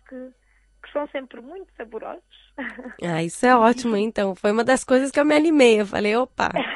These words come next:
Speaker 2: comida portuguesa, já tô." <laughs>
Speaker 1: É, então, o próximo evento tá, tá convidado.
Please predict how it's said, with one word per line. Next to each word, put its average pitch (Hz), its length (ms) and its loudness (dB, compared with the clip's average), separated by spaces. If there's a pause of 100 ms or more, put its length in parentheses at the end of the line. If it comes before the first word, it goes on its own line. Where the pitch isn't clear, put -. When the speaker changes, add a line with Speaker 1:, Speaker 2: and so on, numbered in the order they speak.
Speaker 2:
comida 233 320 2
portuguesa, 233 720 2
já 277 140 2
tô." 277 420 0
<laughs> - 1200 -8 (260)
Speaker 1:
É, 226 180 2 (180)
então, 349 240 -4 (560)
o 220 60 -18
próximo 294 460 -4
evento 269 320 -8 (100)
tá, 349 140 -8 (320)
tá 311 100 -6
convidado. 311 480 -10